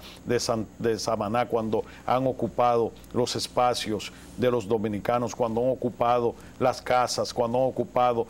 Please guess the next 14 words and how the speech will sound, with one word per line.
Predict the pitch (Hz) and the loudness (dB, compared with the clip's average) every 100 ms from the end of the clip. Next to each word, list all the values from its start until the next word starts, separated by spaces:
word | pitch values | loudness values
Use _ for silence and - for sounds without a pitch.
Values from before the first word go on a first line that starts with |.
| - | -4
los | 123 135 127 | -2 0 0
edificios | 113 - 123 - 120 | 0 -2 -4 -2 0
vacíos? | 101 - 107 110 | 0 -2 -2 0
Tiren | 143 131 110 | 0 0 0
fotos | 117 107 95 | -4 -4 -4
ahí | 90 | -4
también. | - 85 95 139 196 214 - - - - - - - - - - - - | -4 -6 0 2 2 -2 -12 -20 -20 -20 -20 -20 -20 -20 -20 -20 -20 -4
La | 131 180 | 2 6
irregularidad, | 202 190 180 185 175 170 190 | 6 4 4 4 4 4 4
irregularidad, | 220 214 214 220 214 214 226 226 | 4 4 2 2 2 4 4 4
y | |
hay | 208 | 2
que | 196 | 0
combatirla, | 208 208 208 233 190 131 | 0 0 0 -2 0 0